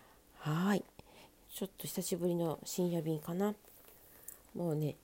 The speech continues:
結構朝に近い時間に今日は喋っています。えー、今日は一日を通してすごくいろんな人と会っ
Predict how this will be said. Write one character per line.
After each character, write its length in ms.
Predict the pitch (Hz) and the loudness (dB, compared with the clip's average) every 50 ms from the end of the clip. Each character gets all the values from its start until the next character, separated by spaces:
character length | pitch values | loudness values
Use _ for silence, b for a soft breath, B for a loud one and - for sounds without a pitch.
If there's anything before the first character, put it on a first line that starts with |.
| - | -8
結 160 | - 214 - - | -8 -6 -6 -4
構 120 | - - - | -6 -4 -2
朝 220 | - 190 - - 160 | -4 -4 -2 -2 -2
に 160 | 147 135 - | -2 -2 -4
近 340 | - - - - - 165 156 | -6 -8 -8 -4 -2 -2 0
い 100 | 143 - | 0 -2
時 140 | - - | -4 -6
間 260 | - - 139 123 127 135 | -6 -6 -4 -4 -4 -4
に 120 | 135 135 - | -6 -8 -6
今 140 | - 147 139 | -6 -4 -4
日 60 | 139 | -4
は 60 | 139 | -6
喋 240 | - - 147 - 151 | -8 -8 -8 -8 -8
っ 20 | - - | -8 -8
て 100 | - 170 | -10 -8
い 80 | 165 | -6
ま 260 | 170 170 175 190 202 202 | -6 -4 -2 -2 -2 -2
す。 200 | - - - B B B B B B B B B B B B - - | -4 -8 -18 B B B B B B B B B B B B -10 -4
え 60 | 233 | -2
ー、 500 | 233 226 226 226 226 220 220 220 220 226 - - | 0 2 2 2 2 2 2 0 0 -2 -4 -2
今 180 | - 277 269 254 | 0 0 2 4
日 20 | |
は 80 | 196 147 | 2 2
一 200 | 139 - - 190 | 2 2 2 2
日 320 | 190 196 196 - - 214 | 2 2 0 -2 -4 -4
を 60 | 180 | -4
通 260 | - - - 170 160 | -4 -4 -4 -4 -4
し 120 | 160 - - | -4 -6 -8
て 400 | - - 180 175 170 160 160 165 | -6 -4 -2 0 0 0 -2 -4
す 160 | - - - | -6 -6 -4
ご 100 | - 233 | -4 -2
く 180 | - - 220 185 | 2 4 4 6
い 60 | 156 | 6
ろ 120 | 175 202 | 4 2
ん 40 | - - - | 0 0 0
な 100 | 226 226 | 0 0
人 180 | 226 - - 226 | 0 -2 -6 -6
と 340 | - - 165 - - - - B B B B B B B B B | -4 -4 -4 -2 -2 -4 -6 B B B B B B B B B
会 100 | - | -4
っ 40 | 190 | -4